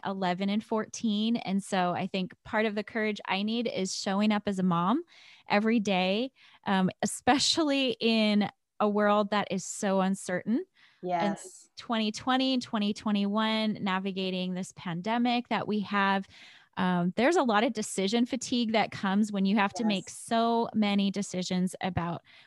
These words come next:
Speaker 1: what kids can do and what they can't do. And I have, um, grandparents from my side, my husband's mom,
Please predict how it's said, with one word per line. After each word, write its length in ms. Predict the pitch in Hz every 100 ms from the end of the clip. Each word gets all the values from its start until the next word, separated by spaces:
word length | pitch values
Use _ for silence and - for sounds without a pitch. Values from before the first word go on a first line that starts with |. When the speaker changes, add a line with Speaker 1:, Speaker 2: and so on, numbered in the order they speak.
| _
Speaker 1:
what 240 | 185 -
kids 260 | 233 214 202
can 160 | 240
do 240 | 226 240 233
and 120 | 208
what 140 | 170 -
they 100 | 190
can't 320 | - 240 -
do. 260 | 233 220 208
And 260 | 180 170 -
I 140 | 180
have, 320 | 196 175 180 - -
um, 300 | 190 - 214
grandparents 680 | 202 196 208 214 202 202 -
from 460 | - 180 175 180 - -
my 280 | 202 214 220
side, 560 | - 233 208 202 202 202 _ - _ -
my 120 | 175
husband's 540 | 214 214 - 214 208
mom, 420 | 220 202 196 190